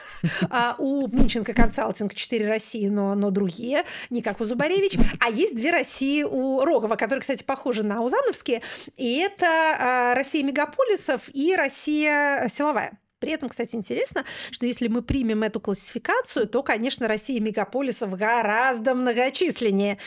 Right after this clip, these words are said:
чем Россия силового аппарата. Но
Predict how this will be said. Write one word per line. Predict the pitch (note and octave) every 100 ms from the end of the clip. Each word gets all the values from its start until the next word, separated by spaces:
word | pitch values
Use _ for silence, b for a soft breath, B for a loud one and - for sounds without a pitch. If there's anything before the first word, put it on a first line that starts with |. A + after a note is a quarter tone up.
| B B
чем | - C#4
Россия | A#3+ A3 C#4 C#4
силового | - B3+ A3+ A#3 A#3 A3+
аппарата. | A3+ B3 B3 G3 - - _ _ _ _ _ B B B
Но | A3 A#3 C4+ B3+ B3 A#3+